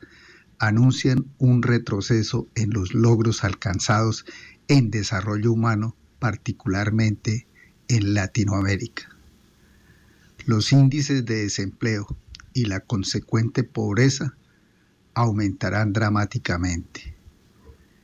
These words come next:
Habrá un incremento sustancial en la informalidad,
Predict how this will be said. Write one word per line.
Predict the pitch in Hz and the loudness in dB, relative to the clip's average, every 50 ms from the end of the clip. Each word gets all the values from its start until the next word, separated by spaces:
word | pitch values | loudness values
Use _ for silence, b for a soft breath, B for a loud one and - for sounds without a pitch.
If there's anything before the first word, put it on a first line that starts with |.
| _ _ _ _ _ _ _ _ _ _ _ _ - - - - _ - - | _ _ _ _ _ _ _ _ _ _ _ _ -20 -20 -20 -20 _ -10 -2
Habrá | - 117 110 101 107 117 113 127 143 - - | 0 2 2 2 2 2 2 2 0 2 2
un | 131 127 131 | 2 2 4
incremento | 131 127 - - 123 110 104 107 117 120 117 - - 143 147 | 2 0 -2 -2 -2 0 2 2 2 2 0 -2 -4 -6 -6
sustancial | - - - - 127 - - - 123 107 104 104 - - 120 110 113 - - | -6 -6 -4 -2 -4 -4 -2 -2 -2 -2 0 -2 -2 0 0 0 0 0 0
en | 123 117 110 104 | 0 0 2 2
la | 104 | 2
informalidad, | 104 104 - - - 98 98 107 98 95 95 95 101 98 107 110 101 - - | 0 0 -2 -2 -2 -2 0 0 0 0 0 0 0 0 0 0 -2 -2 -6